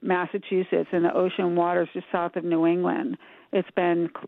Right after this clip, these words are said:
um, found to be their only winter foraging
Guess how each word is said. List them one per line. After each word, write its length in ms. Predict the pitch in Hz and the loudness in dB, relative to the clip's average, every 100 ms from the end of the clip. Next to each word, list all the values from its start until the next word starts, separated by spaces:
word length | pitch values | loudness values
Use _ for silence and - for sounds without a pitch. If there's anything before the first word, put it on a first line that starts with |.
| - | -6
um, 460 | 180 170 165 170 165 | -2 0 0 -2 -4
found 380 | 196 170 165 170 | -2 0 -2 -2
to 80 | 170 | -4
be 220 | 185 175 | 0 2
their 200 | 165 - - | 0 -2 -2
only 400 | 185 202 196 170 | 0 2 0 0
winter 480 | 180 202 190 180 - | 2 0 2 -2 -2
foraging 800 | - 175 185 185 175 175 - - | 0 2 2 0 -2 -2 0 -2